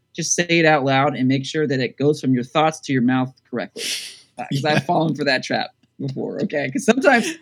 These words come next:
Speaker 1: it goes different ways, and you
Speaker 2: Yeah.
Speaker 1: don't know what's gonna happen.
Speaker 2: That's super
Speaker 1: So
Speaker 2: funny. Oh, man. Oh, man, <laughs> that's super funny.
Speaker 1: <laughs>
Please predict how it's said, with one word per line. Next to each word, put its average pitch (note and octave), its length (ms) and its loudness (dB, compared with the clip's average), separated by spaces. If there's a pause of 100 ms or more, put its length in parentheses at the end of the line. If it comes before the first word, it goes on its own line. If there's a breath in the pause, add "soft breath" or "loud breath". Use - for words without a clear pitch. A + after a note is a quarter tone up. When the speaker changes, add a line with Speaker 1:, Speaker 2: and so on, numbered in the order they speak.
(140)
Speaker 1:
it - 60 -10
goes D#3+ 220 0
different E3 260 0
ways, C#3 500 -2
and B2 240 -4
you C#3 160 0
Speaker 2:
Yeah. B2 120 4
Speaker 1:
don't A2 100 2
know D3+ 80 2
what's C#3 260 -2
gonna A3 220 -2
happen. A2 300 -4
Speaker 2:
That's A#2+ 220 0
super A#2+ 300 0
Speaker 1:
So A#2 100 -6
Speaker 2:
funny. A#2 340 -2 (120)
Oh, A#2 220 -6
man. A#2+ 340 -8 (640 loud breath)
Oh, A#2 220 2
man, G#2+ 180 0
<laughs> G2+ 40 -2
that's C3+ 180 2
super C#3 300 4
funny. C#3 540 -4
Speaker 1:
<laughs> - 1120 2